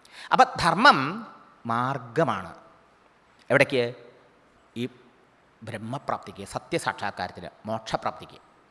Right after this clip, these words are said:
സാമാന്യമായിട്ട് പറയാം.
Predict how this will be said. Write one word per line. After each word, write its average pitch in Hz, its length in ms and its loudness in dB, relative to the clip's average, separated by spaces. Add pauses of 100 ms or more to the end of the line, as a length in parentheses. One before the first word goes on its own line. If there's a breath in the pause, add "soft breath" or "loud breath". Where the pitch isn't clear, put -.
(2250 soft breath)
സാമാന്യമായിട്ട് 202 520 4
പറയാം. 98 280 -2